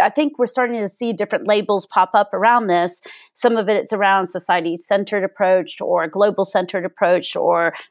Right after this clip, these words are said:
I've seen la-, you know, relationship-centered approach. But what we're really seeing is it isn't just focused on these, like, individual needs, but this over collective needs, and collective needs, including society and the planet, you know? And so, you know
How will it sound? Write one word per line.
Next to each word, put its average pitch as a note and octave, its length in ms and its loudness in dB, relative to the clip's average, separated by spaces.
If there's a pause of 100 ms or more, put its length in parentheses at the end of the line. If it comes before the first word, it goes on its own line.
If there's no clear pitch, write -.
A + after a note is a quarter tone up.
(120)
I've F3 120 -2
seen E3+ 220 -4
la-, F#3+ 340 0
you F#3+ 160 -2
know, E3 220 -2
relationship-centered G3+ 880 -2
approach. F3+ 440 -2
But - 100 0
what A3+ 140 4
we're A#3 120 0
really B3+ 260 4
seeing G3+ 560 0
is F3+ 180 -2
it G3+ 180 -2
isn't A3 340 0
just - 480 0 (260)
focused G3+ 600 0
on F#3+ 180 0
these, F3+ 240 -2
like, F3 320 0
individual F#3+ 580 0
needs, G3 400 0
but D#3+ 120 -2
this F#3 140 -6
over F#3+ 200 4
collective F#3+ 580 0
needs, D#3+ 380 0 (320)
and F3+ 280 0
collective A3 360 0
needs, F#3+ 340 -4 (140)
including F#3+ 360 -4
society F3 640 0
and E3 400 -2 (380)
the F3 80 -4
planet, - 460 -4
you F3+ 100 -4
know? E3 280 2
And F3+ 220 -2
so, F#3+ 360 4 (540)
you A3 100 0
know F#3+ 280 0